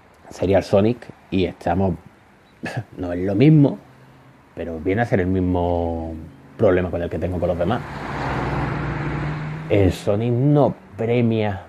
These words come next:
por así decirlo, tu habilidad, tu reflejo en un momento dado y tal. El Sonic se convierte prácticamente en un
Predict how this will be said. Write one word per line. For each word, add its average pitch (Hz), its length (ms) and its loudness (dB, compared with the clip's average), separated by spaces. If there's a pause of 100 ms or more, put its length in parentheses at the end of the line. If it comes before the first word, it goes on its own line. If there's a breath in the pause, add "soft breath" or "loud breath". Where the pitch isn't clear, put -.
por 101 160 -2
así 98 180 -4
decirlo, 95 640 0
tu 101 260 2
habilidad, 92 800 4
tu 98 160 0
reflejo 95 460 0
en 90 80 0
un 92 80 0
momento 90 360 -2
dado 90 220 -2
y 80 40 -6
tal. 113 280 2
El 95 80 -6
Sonic 104 240 -4
se 107 140 -2
convierte 110 580 2 (720)
prácticamente 107 560 2
en 107 80 6
un 104 160 2